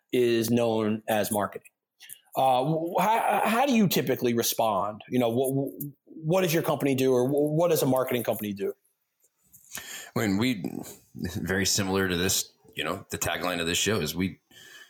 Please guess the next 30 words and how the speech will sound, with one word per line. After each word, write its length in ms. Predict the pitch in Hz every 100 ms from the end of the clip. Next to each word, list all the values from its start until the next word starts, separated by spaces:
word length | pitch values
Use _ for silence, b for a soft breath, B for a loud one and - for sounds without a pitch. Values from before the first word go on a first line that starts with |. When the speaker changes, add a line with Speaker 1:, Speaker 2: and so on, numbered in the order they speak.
| B
Speaker 2:
we 120 | 107 120
solve 460 | - 107 107 117
business 320 | 104 95 95
problems 500 | - 82 87 90 87
through 280 | - 85 85
effective, 680 | 82 - 85 - 85 87 - - _ _
you 120 | 76
know, 140 | 71 80 _ _ _ _ _
digital 420 | 95 90 90 85 -
marketing. 460 | 73 - - -
Why 220 | 80 92 98
digital? 520 | 104 107 110 110 -
Because 340 | 123 - 85 85
we 220 | 92 92
leverage 460 | 92 90 90 -
the 80 | -
technology 640 | - 87 90 82 80 78 85
available 560 | 78 85 85 82 82
to 220 | - 101 95
us 200 | 98 92
now 440 | 80 71 71 - b b b b -
to, 260 | 90 82 -
you 80 | 76
know, 180 | 78 - -
help 280 | - 92 -
our 120 | 92
clients 400 | - 90 90 80
solve 240 | - 78 78
those 160 | -
problems. 260 | - -